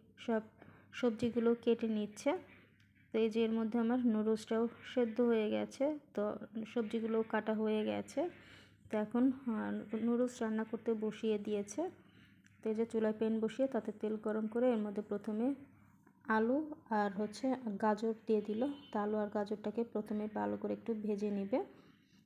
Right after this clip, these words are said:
তো হাজব্যান্ডের স্টাইলে আজকে এই নুডলসটা রান্না করতেছে। তো এর মধ্যে পেঁয়াজ, কাঁচামরিচও দিয়ে দেওয়া হয়েছে, সাথে রসুন কুচিও দিয়েছে।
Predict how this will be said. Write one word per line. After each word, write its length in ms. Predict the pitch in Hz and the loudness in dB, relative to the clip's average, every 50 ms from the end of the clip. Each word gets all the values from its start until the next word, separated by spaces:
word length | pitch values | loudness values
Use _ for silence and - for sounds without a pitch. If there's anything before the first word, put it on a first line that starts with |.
| _ - | _ -4
তো 40 | - | 0
হাজব্যান্ডের 560 | 233 233 233 226 226 220 247 254 254 262 277 262 247 | 4 4 4 4 4 4 4 4 6 6 6 6 4
স্টাইলে 420 | 247 - - - 233 226 233 247 269 | 2 0 -2 0 0 2 4 4 4
আজকে 300 | 269 220 208 214 - - 220 | 4 4 2 2 0 -2 -2
এই 80 | 214 214 208 | 0 0 0
নুডলসটা 400 | 208 208 214 220 214 - 233 226 | 0 0 -2 -2 0 0 -2 0
রান্না 300 | 214 214 202 202 196 202 202 - | 0 0 -2 -2 -2 -4 -4 -4
করতেছে। 440 | 208 202 - - 202 196 - - 262 330 330 - - - _ _ _ _ - | -8 -8 -4 -6 -6 -6 -2 -2 -2 -2 -2 -6 -14 -20 _ _ _ _ -6
তো 40 | 208 | -4
এর 120 | 208 214 208 | -4 -2 -2
মধ্যে 300 | 214 214 208 202 208 233 226 - | -2 -2 -2 0 0 0 0 2
পেঁয়াজ, 260 | - 226 220 214 214 220 - | 2 2 2 2 0 -2 -2
কাঁচামরিচও 580 | - 220 214 226 220 214 214 208 214 208 - 220 | -4 -2 -2 0 0 0 0 -2 -2 -2 -2 -2
দিয়ে 240 | 202 202 214 220 202 | 0 2 0 0 2
দেওয়া 200 | 208 208 208 214 | 2 0 -2 0
হয়েছে, 300 | 214 208 202 202 - 240 233 | 0 -2 -2 -2 -2 -4 -2
সাথে 220 | - 208 214 - | -2 -4 -2 -2
রসুন 280 | 202 202 202 - - 220 208 | -2 -2 -4 -4 -4 -6 -4
কুচিও 340 | - 208 202 - 208 202 196 | -4 -6 -6 -4 -4 -4 -4
দিয়েছে। 380 | 190 202 202 196 196 - 269 | -2 -2 -2 -2 -2 -2 -2